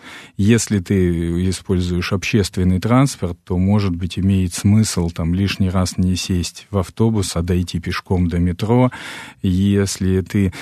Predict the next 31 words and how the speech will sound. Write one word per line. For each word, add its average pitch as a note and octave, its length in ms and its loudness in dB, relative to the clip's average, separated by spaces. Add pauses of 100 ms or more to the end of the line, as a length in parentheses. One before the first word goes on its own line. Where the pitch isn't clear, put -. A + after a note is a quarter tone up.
(280)
э, F2+ 640 2
в F2+ 140 -2
общем-то, F#2 500 0 (380)
э, G2 280 4
гуляешь G#2 760 6
где-то, F2 520 0
да, F#2+ 260 0
то, F2+ 380 -2
конечно, F#2 600 2
стоит, F2+ 540 0
может F2 260 0
быть, E2+ 320 -2
сделать, F2+ 640 0
может F2+ 280 0
быть, F2+ 200 -2
чуть F#2 300 2
более G#2 500 6
длинной G#2+ 560 6
свою F#2+ 300 -2
дорогу. F#2 440 0
То F#2+ 120 -4
есть F#2 200 -4
каждый G2+ 460 2
раз C#3 240 0
ты - 120 -6
должен F#2 360 0
просто G2 360 -2
думать A#2+ 360 2
о F#2+ 60 -4
том, A2+ 220 4
что G2 320 -2